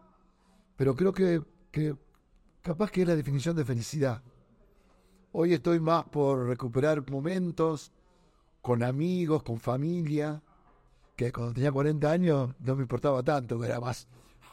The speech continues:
"Ah, vamos de gira, vamos acá y otro lado y volvemos y en casa, oh, un beso a los chicos y me voy". Disfrutar los domingos, eh, cuando mis hijos ya viven solos y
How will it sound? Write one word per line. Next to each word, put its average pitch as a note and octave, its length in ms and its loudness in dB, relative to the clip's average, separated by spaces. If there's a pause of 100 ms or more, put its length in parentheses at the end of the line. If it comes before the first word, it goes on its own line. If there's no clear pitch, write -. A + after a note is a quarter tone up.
(100)
"Ah, C#3+ 120 -4
vamos D3 240 -4
de C#3+ 40 -10
gira, D3+ 240 -6
vamos E3+ 160 -8
acá E3+ 340 -6
y F#3+ 80 -4
otro F#3+ 220 -6
lado G3+ 240 -4
y F3 40 -2
volvemos F#3+ 580 -2
y F3 40 -4
en F3+ 80 -2
casa, G#3 320 -4 (220)
oh, A3+ 180 0
un G3+ 100 -4
beso A3 200 -2
a G3 40 -2
los G3 80 -4
chicos G3+ 280 -4
y F#3+ 40 -2
me F#3+ 120 0
voy". G3+ 320 0 (440)
Disfrutar C3+ 340 2
los D3+ 120 6
domingos, D3 600 4
eh, B2 40 -8 (300)
cuando A#2+ 280 -4 (520)
mis - 140 -6
hijos E3 160 4
ya C#3+ 80 4
viven C3+ 280 2
solos F3+ 540 2
y A2+ 180 -6